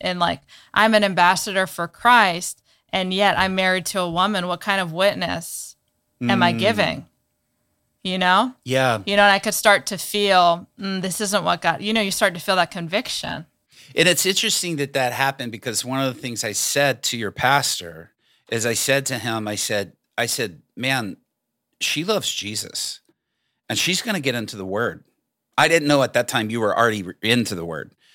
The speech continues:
Speaker 2: but I was like, "She's gonna get into the word of God and she's gonna discover what you're saying is misleading and is not truthful and is not." Now, I wouldn't say that he was exactly on the page I was on, obviously, at that time, but
Speaker 1: Mm.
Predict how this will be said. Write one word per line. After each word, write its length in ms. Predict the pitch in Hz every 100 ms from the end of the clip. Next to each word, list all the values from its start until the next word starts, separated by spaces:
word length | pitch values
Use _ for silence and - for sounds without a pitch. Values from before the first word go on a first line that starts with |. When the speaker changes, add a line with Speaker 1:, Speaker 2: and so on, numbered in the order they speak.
| _ _
Speaker 2:
but 280 | 113 127 117
I 80 | 131
was 140 | 123 117
like, 120 | 107
"She's 240 | - 202
gonna 160 | 202 208
get 100 | 151
into 180 | 135 113
the 100 | 107
word 160 | 98 95
of 100 | -
God 300 | 110 147 123
and 80 | 98
she's 220 | - 139
gonna 200 | - 123
discover 760 | 101 98 - 127 123 101 90 _ -
what 300 | 104 143 -
you're 120 | 147
saying 420 | 127 127 139 127
is 140 | 98 92
misleading 680 | 92 - 113 156 104 - _ _ _ _
and 80 | 107
is 100 | 101
not 180 | 107 95
truthful 600 | - 143 143 - 62 - _ _ _ _ _ -
and 160 | 117
is 200 | 113 101
not." 340 | 117 113 107 - -
Now, 220 | 170 170 -
I 140 | 156
wouldn't 240 | 160 180 156
say 200 | - 151
that 160 | 123 -
he 100 | 139
was 160 | 123
exactly 480 | 120 123 120 - 117
on 360 | 107 104 101 -
the 100 | 110
page 320 | - 110 98
I 160 | 117 127
was 160 | 113
on, 320 | 104 92 92 -
obviously, 760 | 123 135 110 92 - 90 90 92
at 140 | 90
that 200 | 92 80
time, 480 | - 87 90 98 101
but 340 | 175 185 127 185
Speaker 1:
Mm. 220 | 180